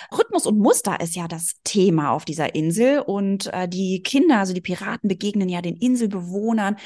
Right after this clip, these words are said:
ähm, die so ein bisschen traurig aussehen, als sie ihnen begegnen, weil es schon lange nicht mehr geregnet hat. Und genau, und sie wollen natürlich helfen. Und da gibt's so ein paar Geschichten, die wir einfach so ein bisschen von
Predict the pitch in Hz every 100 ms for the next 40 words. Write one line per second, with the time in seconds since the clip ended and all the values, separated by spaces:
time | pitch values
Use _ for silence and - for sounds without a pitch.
0 | - - 294 - 202 190 190 185 185 185
1 | 185 185 214 185 170 - - - 240 269
2 | - 196 220 214 165 - 190 151 202 202
3 | 208 202 240 220 202 190 185 185 175 180
4 | 185 - 196 208 220 240 269 226 226 208
5 | 202 190 285 415 233 - 180 202 - -
6 | - - - _ 196 214 202 202 202 202
7 | 196 285 523 170 180 165 175 196 262 320
8 | - 262 240 226 202 156 226 - - 302
9 | - 226 226 - 196 - 208 208 - -
10 | - 196 202 202 202 - 208 - 180 175
11 | 185 175 165 180 175 - 185